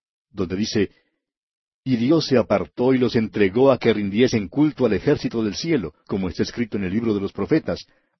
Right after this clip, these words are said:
¿Acaso me ofrecisteis víctimas y sacrificios en el desierto por cuarenta años, casa de Israel? Antes bien,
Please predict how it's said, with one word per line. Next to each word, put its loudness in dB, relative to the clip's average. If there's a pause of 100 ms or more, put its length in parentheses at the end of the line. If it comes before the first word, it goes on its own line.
¿Acaso -4
me -2
ofrecisteis -2
víctimas -2
y -2
sacrificios -4
en -2
el -4
desierto -2 (160)
por 0
cuarenta 0
años, -4 (200)
casa 0
de -2
Israel? -4 (560)
Antes 0
bien, 0